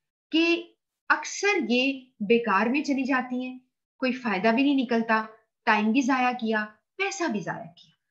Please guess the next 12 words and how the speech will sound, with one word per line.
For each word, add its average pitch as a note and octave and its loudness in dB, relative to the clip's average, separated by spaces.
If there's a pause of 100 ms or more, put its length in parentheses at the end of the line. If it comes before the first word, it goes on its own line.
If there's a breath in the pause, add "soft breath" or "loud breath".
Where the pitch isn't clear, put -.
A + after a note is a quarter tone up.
(360)
तो F4+ 0
कॉस्ट D#4 4
इफेक्टिव A#3+ -2
नहीं G#3 -2
रहती। - -10 (340)
कॉस्ट C4 2
इफेक्टिव B3+ -2
वो B3 0
चीज B3 -4
होती F#3+ -6
है A#3+ -10 (440 soft breath)
जिसमें C4 0